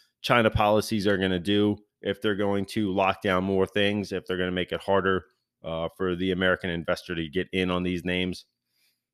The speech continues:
So really just one that you have to be, uh, very, very strict with. You really have to have a plan for this one, and you really wanna have those stop losses in place. And, uh, if it's a trade for you, if it does go up to twenty bucks and that's where you wanna cut and run,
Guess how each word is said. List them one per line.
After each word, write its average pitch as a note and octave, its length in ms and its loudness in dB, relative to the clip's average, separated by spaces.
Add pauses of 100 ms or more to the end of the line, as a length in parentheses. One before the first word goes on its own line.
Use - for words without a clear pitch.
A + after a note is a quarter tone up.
(680)
So C3+ 180 6
really F3 440 8
just C3+ 280 -2
one C3 240 4
that A#2 120 0
you A2 120 0
have A2 180 -2
to - 80 -6
be, G2 380 -2 (760)
uh, F2 260 -4 (360)
very, D3+ 640 6 (460)
very D3 340 6
strict - 420 2
with. E2+ 260 0
You G#2 60 -2
really A#2 220 4
have A2 220 0
to G#2+ 60 -2
have G2 160 -4
a F#2 80 0
plan G2+ 360 -2
for G2 120 -4
this F2+ 240 -2
one, F#2 220 -2 (580)
and G2+ 280 2
you G2+ 100 2
really G2+ 180 4
wanna F#2+ 200 2
have F2+ 180 0
those F2+ 160 0
stop F2 260 2
losses E2 400 0
in D#2+ 120 -2
place. F2 440 -2 (640)
And, G2+ 300 2
uh, F#2+ 140 4
if - 140 0
it's C3 120 0
a B2 60 2
trade C3 340 4
for B2+ 120 0
you, B2 260 6
if G2 120 0
it G#2+ 100 0
does A#2+ 220 6
go A2 180 6
up A2 180 4
to A2 80 -4
twenty A2 320 -2
bucks G#2+ 360 2
and G2+ 80 -6
that's G#2 240 -2
where G#2+ 120 0
you G#2 100 2
wanna G2 220 -2
cut A2 240 2
and G2+ 120 -2
run, G2+ 360 2